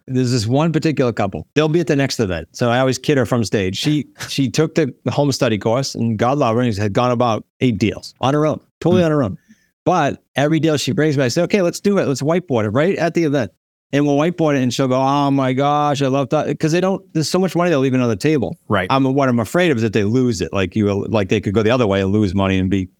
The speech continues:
Speaker 1: be, be hurt.
Speaker 2: Yeah. Is there any downside in doing what we've talked about here for the last thirty minutes? Is there any downside to the standpoint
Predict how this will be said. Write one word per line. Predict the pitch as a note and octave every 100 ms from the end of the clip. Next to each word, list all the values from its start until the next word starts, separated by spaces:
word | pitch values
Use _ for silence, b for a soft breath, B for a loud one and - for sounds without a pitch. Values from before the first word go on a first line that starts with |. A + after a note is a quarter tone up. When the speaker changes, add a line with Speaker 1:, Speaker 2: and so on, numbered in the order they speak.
| _
Speaker 1:
be, | - F#2+ F2+ G2
be | G2+ F#2
hurt. | D#2+ F2+ F2+ - _
Speaker 2:
Yeah. | A#2 G2+ B B B
Is | C3 A#2+
there | A#2+
any | B2 D#3+
downside | E3+ G2+ G2+ A#2 - B2 G#2+ G2+ F#2+ G2
in | G#2 G2 F#2+ F#2 - _ _ _ _ _ _ -
doing | G2 A2+ A#2+ A2
what | G2+ F2+
we've | F#2+ F2+
talked | - A2+ G2+
about | - F2
here | E2+ E2+
for | -
the | E2+
last | E2+ F2 E2+ -
thirty | F2 E2+
minutes? | E2 E2 E2
Is | F2
there | F#2 A#2
any | A3
downside | E2+ E2 F#2 A#2 - C3+ C3 B2 B B _
to | -
the | G#2
standpoint | G2 - G#2 G2 G#2+ G2+